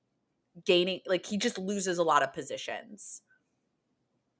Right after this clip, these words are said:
And because he qualifies better than Latifi, he just has more petition, petitions, more positions to fall. So unfortunately, that kind of, like, skews against him. Full stop.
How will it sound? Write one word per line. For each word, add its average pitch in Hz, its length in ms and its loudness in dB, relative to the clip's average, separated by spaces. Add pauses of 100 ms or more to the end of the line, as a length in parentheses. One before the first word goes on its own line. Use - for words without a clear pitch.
(920)
And 170 320 6
because 180 380 6
he 180 180 -4
qualifies 202 720 12
better 170 340 8
than 170 140 -2
Latifi, 185 560 -6
he 185 180 -12
just 175 200 -6
has 175 220 0
more 151 140 -4
petition, 151 520 -8 (360)
petitions, 135 800 -4
more 175 260 2
positions 170 880 -2
to 151 140 -2
fall. 147 500 6 (280)
So 196 220 8
unfortunately, 185 640 8
that 160 200 12
kind 156 180 6
of, 156 100 4
like, 147 160 4
skews 156 400 0
against 147 500 0
him. 226 360 4 (1040)
Full 254 240 4
stop. 196 340 8